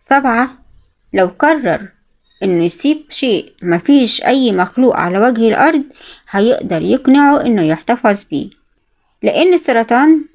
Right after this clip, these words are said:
بيحاسب نفسه كل يوم على أفعاله، وهو شخص مقتنع جدًا بوجهة نظره حتى لو كانت غلط.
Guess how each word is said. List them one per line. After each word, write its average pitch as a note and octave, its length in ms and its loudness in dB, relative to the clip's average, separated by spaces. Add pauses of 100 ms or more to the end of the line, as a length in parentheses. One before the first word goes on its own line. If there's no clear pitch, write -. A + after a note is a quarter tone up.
(180)
بيحاسب G3+ 560 -2
نفسه A3 360 0
كل C4 280 0
يوم A#3 340 4
على F3 200 0
أفعاله، D#3+ 580 -2 (480)
وهو A3 400 2
شخص F#3 420 -4
مقتنع A3+ 560 0
جدًا C4 460 0 (460)
بوجهة F#3+ 560 0
نظره E3+ 420 0 (120)
حتى C#4 640 -4
لو B3 200 2
كانت B3 400 2
غلط. E3 300 -6